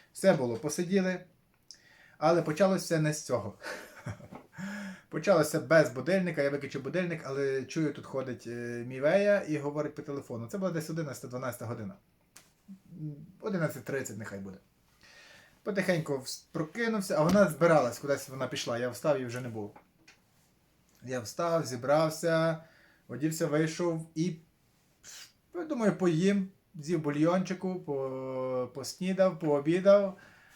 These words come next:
можна сказати, потім зробив собі кави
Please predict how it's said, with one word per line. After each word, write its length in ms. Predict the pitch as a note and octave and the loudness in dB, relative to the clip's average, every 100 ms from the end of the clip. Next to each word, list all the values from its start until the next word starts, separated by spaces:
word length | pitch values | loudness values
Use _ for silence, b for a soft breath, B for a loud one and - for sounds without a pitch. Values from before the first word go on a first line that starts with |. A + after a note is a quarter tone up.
| B B - - | B B -16 -6
можна 340 | E3+ E3+ F3+ | -2 0 -2
сказати, 760 | - F#3 F3 F3+ F3+ F#3+ F#3+ F3 | -4 -2 2 2 2 2 2 0
потім 220 | F3 C3 | -6 -8
зробив 280 | B2 C3 B2+ | -8 -6 -6
собі 220 | C3+ C3 | -6 -8
кави 580 | - F3 F#3+ F#3+ G3+ G#3 | 0 6 8 8 6 4